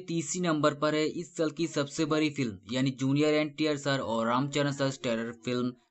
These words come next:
ट्रिपल आर। इस फिल्म का भी प्रीमियर होने जा रहा है ओटीटी पर ज़ी फाइव प्रीमियम पर। ज़ी फाइव पर प्रीमियर होगा ट्रिपल आर का बीस मई से। लेकिन दोस्तों, बीस मई से सिर्फ और सिर्फ तेलुगु, तमिल, कन्नड़ा और मलयालम में देखने को मिलेगा ज़ी फाइव पर,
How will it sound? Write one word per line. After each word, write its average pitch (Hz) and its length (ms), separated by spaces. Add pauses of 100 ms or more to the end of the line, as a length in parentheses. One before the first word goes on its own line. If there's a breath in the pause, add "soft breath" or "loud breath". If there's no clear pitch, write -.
(120)
ट्रिपल 143 340
आर। 101 180 (260)
इस 175 160
फिल्म 180 180
का 175 100
भी 180 140
प्रीमियर 143 480
होने 131 320
जा 135 200
रहा 135 120
है 139 140
ओटीटी 127 380
पर 123 300 (300)
ज़ी 151 280
फाइव 123 240 (140)
प्रीमियम 113 400
पर। 95 220 (360)
ज़ी 165 220
फाइव 147 300
पर 170 120
प्रीमियर 143 440
होगा 139 320
ट्रिपल 123 380
आर 127 180
का 135 200 (160)
बीस 139 380
मई 113 240
से। 123 240 (180)
लेकिन 151 240
दोस्तों, 180 320
बीस 180 300
मई 160 140
से 165 140
सिर्फ 165 320
और 165 60
सिर्फ 165 200 (120)
तेलुगु, 160 360 (120)
तमिल, 143 440
कन्नड़ा 127 500
और 117 260
मलयालम 131 500
में 131 180
देखने 113 340
को 120 100
मिलेगा 117 380
ज़ी 117 260
फाइव 101 280 (120)
पर, 101 100